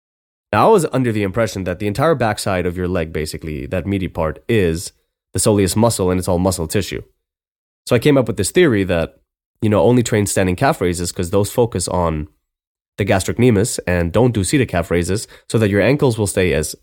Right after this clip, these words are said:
narrow as possible, and then your calf, the bulgy part, will be a-, as big as possible. And that should yield a more aesthetic calf. So I told him that.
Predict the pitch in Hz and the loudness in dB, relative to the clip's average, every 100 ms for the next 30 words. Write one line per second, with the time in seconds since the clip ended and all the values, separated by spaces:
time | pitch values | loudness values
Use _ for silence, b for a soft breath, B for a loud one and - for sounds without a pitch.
0 | _ _ _ 95 165 131 80 - 78 92 | _ _ _ 0 2 2 0 -4 -6 -6
1 | 78 92 82 80 78 - 87 80 - - | -4 -4 -2 -4 -6 -4 -4 -4 -10 -12
2 | 85 104 120 95 92 82 82 87 76 - | -2 0 0 0 -2 -2 -2 -4 -4 -4
3 | 90 85 113 113 - 85 82 78 - _ | -4 0 2 2 0 -4 -4 -8 -12 _
4 | _ _ _ _ _ _ _ - 98 95 | _ _ _ _ _ _ _ -2 0 0
5 | 101 87 - _ 95 104 92 87 87 80 | 0 -4 -8 _ -2 2 2 2 2 0
6 | - 85 73 - - - _ _ _ _ | -2 -4 -4 -8 -10 -14 _ _ _ _
7 | _ _ _ _ _ _ - 123 120 190 | _ _ _ _ _ _ 0 2 4 4
8 | 160 80 - | 2 -2 -8